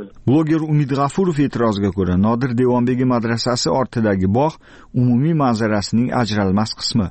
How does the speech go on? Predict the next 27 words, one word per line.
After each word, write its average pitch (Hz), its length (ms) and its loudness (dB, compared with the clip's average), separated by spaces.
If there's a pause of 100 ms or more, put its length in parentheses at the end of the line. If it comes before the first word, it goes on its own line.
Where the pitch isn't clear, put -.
(320)
va 101 140 0
bu 139 140 2 (100)
daraxtlarning 120 640 0
kesilib, 143 440 0 (100)
o'rniga 123 440 2 (300)
shubhali 139 500 0
kafe 151 320 -2
qurilishi 107 600 0 (280)
maqsadga 107 500 0
muvofiq 117 440 -2
emas. 98 300 0 (420)
Kafe 127 320 0
binosi 143 460 0
uchun 147 280 0
qaziladigan 127 640 0
yerto'la 143 520 2 (180)
qadimiy 127 460 0
obidaga 117 520 0
zarar 117 340 -2
keltirishi 98 580 -2
mumkin. 92 360 0 (420)
Restorator 113 520 0
Saidjon 110 440 0
Maqsudov 160 520 0
Ozodlik 117 480 -2
bilan 156 160 0
suhbatda 156 480 -2